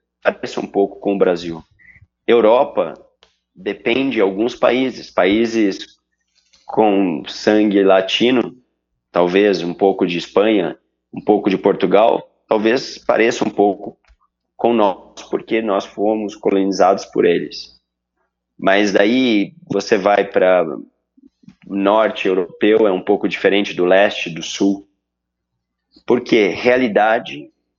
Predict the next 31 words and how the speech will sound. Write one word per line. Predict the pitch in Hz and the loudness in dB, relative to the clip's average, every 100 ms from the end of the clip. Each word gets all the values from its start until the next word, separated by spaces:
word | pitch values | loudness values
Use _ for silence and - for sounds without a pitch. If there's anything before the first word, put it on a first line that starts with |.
| _ | _
cultura, | - 127 117 - 120 131 139 160 - _ _ _ _ _ _ _ _ _ | -4 -4 -4 -2 0 2 -2 -4 -18 _ _ _ _ _ _ _ _ _
tá? | 87 92 117 - - | -4 -2 -2 -4 -4
E | 107 | -2
man-, | 110 107 - | 0 0 -2
e | 110 | -4
valores | 101 110 110 127 - 92 - - - _ _ _ | 0 2 2 2 0 -6 -12 -18 -20 _ _ _
individuais | 98 107 110 110 101 98 90 | -6 -4 -2 0 2 2 2
de | 80 | -4
cada | - - 85 80 | -8 -6 -4 -4
um. | - - _ _ _ _ _ - _ _ _ _ | -8 -18 _ _ _ _ _ -20 _ _ _ _
O | 98 | -2
grande | 110 147 170 | 2 2 0
problema, | - 113 117 131 110 | 0 2 4 4 2
às | 110 | 2
vezes, | 123 117 | 0 -2
um | 104 | -2
professor | 110 - 107 - 120 98 | -2 -2 -4 2 2 2
vai | 110 117 113 92 | 2 2 0 -6
pra | - 101 | -12 -12
um | 95 | -8
congresso | 104 92 92 110 127 - - - - - _ - _ _ - - - - - | -8 -2 2 2 2 -8 -18 -20 -20 -20 _ -20 _ _ -20 -20 -20 -20 -8
e | 98 107 | 0 2
ele | 110 | 2
quer | 110 127 120 117 - | 0 2 4 4 2
passar | 110 110 - 117 | -2 -2 -2 -2
a | |
realidade, | 123 117 123 107 113 107 _ _ _ _ _ - 131 113 | 0 -2 0 0 0 -2 _ _ _ _ _ -8 -8 -6
né, | 101 104 117 | -8 -6 -6
de | 107 | -8
cada | - 101 101 | -4 -2 -2
um, | 107 | -4